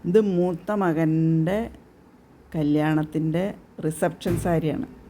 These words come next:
ഇതിന് നാൽപത്തഞ്ചായി. നാൽപത്തഞ്ച്, നാൽപത്തിനാലൊക്കെ. കൃത്യം എനിക്കങ്ങനെ ഓർമ്മയില്ല. ഉണ്ട്, അതിൻ്റെ ആ മഞ്ഞ മുന്താണിയാണ്.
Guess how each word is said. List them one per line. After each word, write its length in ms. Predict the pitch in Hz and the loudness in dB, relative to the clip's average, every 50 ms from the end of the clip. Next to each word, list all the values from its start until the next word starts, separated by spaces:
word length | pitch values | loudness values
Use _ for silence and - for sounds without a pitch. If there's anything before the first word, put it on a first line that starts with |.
| - - | -12 -6
ഇതിന് 200 | 143 139 147 185 190 170 | -4 -2 0 0 2 4
നാൽപത്തഞ്ചായി. 720 | 160 160 151 - - 147 - - 135 131 135 147 - - - - - - - - - - - - - - - - - - - - - - - - - - - - | 4 4 2 0 -2 -6 -6 -4 -4 -2 -2 -4 -6 -6 -12 -18 -20 -20 -20 -18 -18 -18 -18 -18 -18 -18 -16 -14 -14 -14 -14 -14 -16 -16 -16 -16 -16 -12 -10 -8
നാൽപത്തഞ്ച്, 480 | 135 127 117 - 143 - - - - 156 143 147 | -6 -6 -6 -6 -8 -10 -10 -6 -2 0 2 2
നാൽപത്തിനാലൊക്കെ. 760 | 147 139 117 147 139 - - 135 135 131 127 123 - - - - - - - - - - | 2 0 -2 -4 -6 -6 -6 -6 -4 -4 -6 -6 -8 -12 -16 -16 -16 -18 -18 -16 -14 -12
കൃത്യം 320 | - - - - - 185 175 | -12 -12 -10 -4 -2 0 2
എനിക്കങ്ങനെ 380 | 170 165 - 160 156 160 156 156 160 | 2 2 0 0 0 2 2 2 2
ഓർമ്മയില്ല. 480 | - 190 165 143 147 160 151 - - - - - - - - - - - - - - - - - - - - - - - - - - - - - - - - - - - - - - - - - - - - - - - - - - - - - - - - - - - - - - - - - - - - - - - - - - - - - - - - | 2 2 2 2 0 0 -2 -2 -4 -8 -12 -16 -20 -20 -20 -20 -20 -18 -18 -18 -18 -18 -18 -18 -16 -16 -16 -16 -16 -16 -16 -16 -16 -16 -16 -18 -18 -18 -20 -20 -20 -20 -18 -18 -18 -18 -16 -16 -16 -18 -18 -18 -20 -20 -20 -20 -20 -20 -20 -20 -20 -20 -20 -20 -20 -20 -20 -20 -20 -20 -20 -20 -20 -20 -20 -20 -20 -20 -20 -20 -20 -20 -20 -20 -16 -8 -4
ഉണ്ട്, 120 | 156 135 135 135 | -2 0 0 0
അതിൻ്റെ 220 | 135 135 143 160 156 156 | 0 2 2 2 2 2
ആ 20 | 156 156 147 | 2 2 0
മഞ്ഞ 280 | 143 143 156 156 165 165 170 - - - | 0 2 2 2 2 2 0 -2 -4 -4
മുന്താണിയാണ്. 640 | 143 151 156 151 156 147 143 147 151 143 131 127 | -2 0 0 2 2 2 2 2 2 2 0 -2